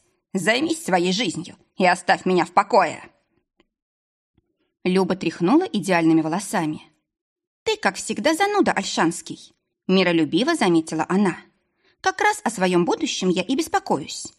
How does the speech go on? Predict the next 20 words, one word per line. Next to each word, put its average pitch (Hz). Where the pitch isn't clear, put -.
Прости, 403
что -
подшучивала 214
над 170
тобой. -
Мне 208
нужна 185
твоя 254
помощь, 247
Гера». 170
Я 170
не 175
хотел 254
звать 185
женщину 175
в 165
свой 170
кабинет 175
или 160
кафе. -